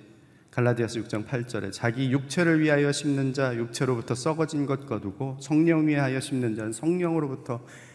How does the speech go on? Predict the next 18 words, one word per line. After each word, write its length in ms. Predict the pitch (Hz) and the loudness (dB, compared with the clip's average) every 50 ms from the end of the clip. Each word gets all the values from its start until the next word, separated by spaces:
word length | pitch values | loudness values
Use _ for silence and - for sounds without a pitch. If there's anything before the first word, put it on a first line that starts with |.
| - _ 113 | -10 _ -2
영생을 840 | 110 110 117 123 127 131 123 139 131 117 120 123 139 156 156 147 | 0 0 2 2 0 0 -2 -2 -2 -2 0 0 0 0 -2 -2
거둔다 520 | - - 117 101 - 101 101 98 92 92 101 | -6 -8 -8 -6 -4 -4 -4 -4 -4 -6 -8
했습니다. 540 | 104 113 - - - 113 104 101 - - - _ - - _ _ | -8 -8 -10 -10 -10 -10 -12 -12 -14 -18 -20 _ -20 -20 _ _
뭘 360 | 117 127 135 156 175 185 175 | 4 6 8 8 8 6 4
심느냐, 720 | 180 - 185 180 180 175 170 156 123 110 131 135 123 123 123 | 2 0 -2 0 0 0 0 0 -2 -4 -4 -6 -10 -10 -8
뭘 360 | 104 117 120 135 147 160 160 | -4 0 2 4 4 4 2
말하느냐, 720 | 156 147 110 110 127 131 123 123 110 101 90 92 107 113 - | 2 0 0 0 -2 -2 -4 -4 -4 -6 -6 -8 -10 -10 -8
어떤 400 | - 110 117 - - 147 143 147 | -6 -6 -6 -2 -2 0 0 2
것을 240 | 147 143 139 147 127 | 0 0 -2 -2 -2
내 100 | 123 123 | 0 0
마음에 360 | 120 117 117 117 123 123 123 | 0 0 0 0 0 -2 -4
두고, 500 | 123 120 - - - 151 170 196 202 - - - - - - - - - - - | -4 -10 -12 -4 -2 0 0 0 -2 -8 -14 -18 -20 -20 -20 -20 -20 -20 -20 -4
두고 460 | - 131 127 131 156 175 185 180 - | -2 0 2 4 4 2 2 0 0
또 80 | - 175 | -2 -2
어떤 520 | 156 165 - 110 117 - 156 147 151 151 | -2 -2 -4 -4 -2 0 2 4 4 4
것들을, 800 | 143 143 147 151 143 131 123 143 165 208 233 226 - - - - - - - - - | 2 0 0 0 -2 0 2 2 2 0 -2 -4 -10 -16 -18 -20 -20 -20 -20 -18 -12
예, 180 | 92 92 95 95 | -10 -10 -8 -8
말하느냐에 1080 | - 98 104 113 120 135 151 151 151 151 143 131 120 123 127 120 120 - - - 101 | -6 -6 -6 -4 -4 -6 -6 -4 -4 -4 -4 -4 -4 -4 -6 -6 -8 -12 -14 -16 -16